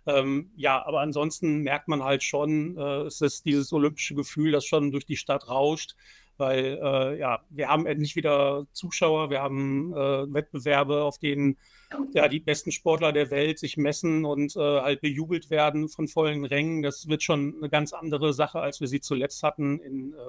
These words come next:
Peking bei den Winterspielen und Tokio vor drei Jahren bei den Sommerspielen. Ähm, ja, es ist so ein Kribbeln halt, merkt man irgendwie, ne? Also würde ich jedenfall-, jedenfalls so sagen. Ja,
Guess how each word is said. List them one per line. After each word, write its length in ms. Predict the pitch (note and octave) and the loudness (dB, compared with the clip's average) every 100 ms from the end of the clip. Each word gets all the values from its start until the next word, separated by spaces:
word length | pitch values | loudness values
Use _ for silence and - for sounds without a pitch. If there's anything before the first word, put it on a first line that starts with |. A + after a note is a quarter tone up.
| B2 | -6
Peking 420 | - D3+ D#3+ D3 C3+ | 2 2 2 0 2
bei 140 | B2+ | 0
den 100 | B2 | 0
Winterspielen 580 | C#3+ D3 D3 - C#3+ C#3 | 0 2 0 0 0 0
und 160 | B2 | -2
Tokio 300 | - C#3+ - | -2 -2 -4
vor 160 | C3 D3 | -6 -4
drei 240 | C3+ C3+ | -2 2
Jahren 220 | D3 C#3+ C#3 | 2 2 0
bei 80 | |
den 80 | C3+ | -4
Sommerspielen. 680 | D3 D3 D3 - D3 D3 C#3+ - - - - - - | -2 -2 -2 -2 -2 -2 -4 -10 -20 -20 -20 -16 -2
Ähm, 360 | D3 C#3+ C#3 C#3 - | 0 2 0 -2 -2
ja, 260 | D#3+ E3 C3+ | 0 0 -2
es 60 | D#3+ | -10
ist 240 | F3 - D4+ C4+ A3+ | -10 -10 -10 -12 -4
so 80 | - | -2
ein 80 | |
Kribbeln 380 | - G#3+ G#3+ D3+ | 4 8 8 8
halt, 180 | C3 B2 | 4 0
merkt 240 | C3+ C3 | -2 -2
man 240 | - C3 C3+ | 0 0 0
irgendwie, 420 | B2+ B2 A#2 A#2 | -2 -2 -2 -4
ne? 100 | B2+ G3 | -2 0
Also 360 | D3+ C#3+ C#3+ - | 0 0 -2 -2
würde 140 | D3 | -2
ich 80 | C#3+ | 0
jedenfall-, 400 | C#3+ C#3+ C#3+ - - | -2 0 0 0 -2
jedenfalls 400 | D3 C#3 C3+ - | -4 -2 -4 -4
so 80 | |
sagen. 400 | C3 C#3 C#3+ D3+ D#3 _ - - _ _ - | -4 2 2 2 -4 _ -20 -20 _ _ 0
Ja, 180 | A2+ | 0